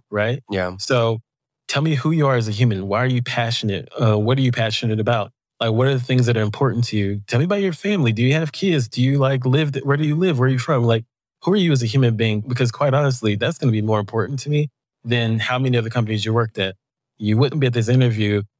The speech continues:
Speaker 1: if you weren't good enough. Like, you're here for a reason. And I think a lot of folks, they kind of forget that,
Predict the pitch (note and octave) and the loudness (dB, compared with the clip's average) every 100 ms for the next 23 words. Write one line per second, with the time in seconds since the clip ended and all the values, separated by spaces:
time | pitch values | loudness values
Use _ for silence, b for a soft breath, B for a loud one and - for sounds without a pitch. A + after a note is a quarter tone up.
0 | _ A2+ G#2 - A#2 A#2 A#2 A2+ G#2+ F#2+ | _ -2 -2 -2 0 2 0 -2 -4 -4
1 | F2+ - _ _ _ _ _ _ A2 G#2 | -6 -16 _ _ _ _ _ _ -4 -4
2 | - - A#2 A2 C3+ B2+ A#2 G#2 G2 F2 | -8 -4 -2 0 0 2 2 2 0 -2
3 | - - B2 C3 A#2+ A2+ A2+ A#2 A2 - | -6 -2 -2 0 0 0 -2 -2 -6 -4
4 | G#2 A#2 A2 G#2 G2 A2 - G2 F#2 | -4 -2 -4 -4 -4 -4 -4 -4 -4